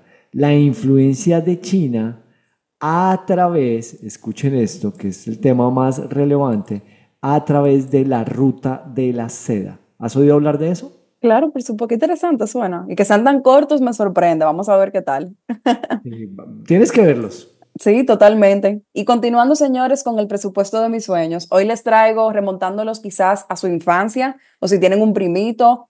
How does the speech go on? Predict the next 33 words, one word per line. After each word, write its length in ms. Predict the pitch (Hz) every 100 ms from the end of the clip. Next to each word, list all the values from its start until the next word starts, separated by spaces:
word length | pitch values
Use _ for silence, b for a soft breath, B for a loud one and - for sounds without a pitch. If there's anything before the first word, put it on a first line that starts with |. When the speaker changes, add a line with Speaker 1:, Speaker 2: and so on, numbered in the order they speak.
| _
Speaker 2:
o 100 | 214
si 60 | 233
ustedes 360 | 220 262 294
mismos 280 | 294 269 254
son 140 | 233 226
aficionados, 760 | 233 226 202 170 139 135 - -
y 80 | 202
vamos 260 | 170 208
a 60 | 233
hablar 460 | 214 208 214 226
de 160 | 202 208
los 200 | 214 208
Legos. 580 | 175 170 156 135 - - _ _ _ _
¿Cuánto 500 | 240 254 294 320 311
cuesta 480 | 254 240 247 -
armar 480 | 208 185 185 208 285
tu 120 | 254
colección 800 | - 196 180 - - 190 196 214
de 120 | 190 170
Legos? 500 | 160 139 120 165 -
Vamos 220 | 156 165
a 40 | 190
estar 180 | 190
hablando 240 | 185 185 180
de 60 | 180
esos 180 | 185
numeritos, 720 | 185 180 175 247 247 - 214 208
esas 200 | 190 -
colecciones, 840 | 180 165 - 214 214 220 208 196
esas 180 | 196 190
opciones 380 | 185 196 185 175
que 140 | 165
tienes. 640 | 165 214 226 214 208 208